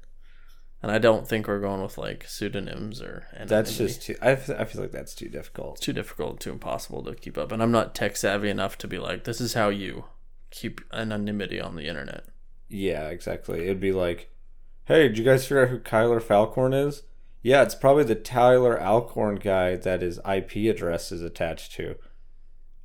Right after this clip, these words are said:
Speaker 2: Oh. End of story.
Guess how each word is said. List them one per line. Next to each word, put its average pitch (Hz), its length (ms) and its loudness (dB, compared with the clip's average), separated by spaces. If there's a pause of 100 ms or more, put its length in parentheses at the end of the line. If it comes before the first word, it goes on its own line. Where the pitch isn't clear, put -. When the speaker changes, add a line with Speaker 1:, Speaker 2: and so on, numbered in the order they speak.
(140)
Speaker 2:
Oh. 92 640 4 (2000)
End 92 200 -2
of 85 200 -4
story. 95 420 0